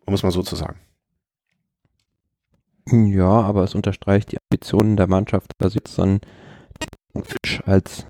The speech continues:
Speaker 2: Sponsor an Land zu ziehen. Die wollen halt langfristig auch irgendwie in die World Tour.
Speaker 1: Mhm.
Speaker 2: Und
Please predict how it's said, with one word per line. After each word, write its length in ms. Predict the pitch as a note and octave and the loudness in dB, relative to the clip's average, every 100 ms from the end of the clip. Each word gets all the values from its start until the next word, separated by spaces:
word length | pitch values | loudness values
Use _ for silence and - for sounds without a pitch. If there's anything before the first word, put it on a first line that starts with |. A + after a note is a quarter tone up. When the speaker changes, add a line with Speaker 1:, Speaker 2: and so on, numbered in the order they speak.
| - | -16
Speaker 2:
Sponsor 400 | - - G2 F#2 | -14 -6 0 2
an 120 | F2+ | 2
Land 240 | F#2+ G#2 - | 2 0 0
zu 140 | G#2 | -4
ziehen. 360 | - - F#2+ G2 A2 - - | -4 0 2 2 0 -8 -14
Die 80 | - | -2
wollen 180 | G#2+ G#2 | 2 2
halt 180 | F#2+ - | 0 0
langfristig 520 | F#2 - - - - | -4 -4 -12 -8 -4
auch 140 | F#2 | 0
irgendwie 300 | G2 F#2+ - | 0 0 0
in 60 | F#2 | -2
die 100 | F2+ | 0
World 260 | F#2 F2+ - | 2 0 0
Tour. 300 | G2+ G2+ - - - | 2 2 0 -10 -10
Speaker 1:
Mhm. 300 | G2+ G2 A#2 _ _ _ _ _ _ _ _ _ _ - | -8 -8 -12 _ _ _ _ _ _ _ _ _ _ -14
Speaker 2:
Und 100 | - | -6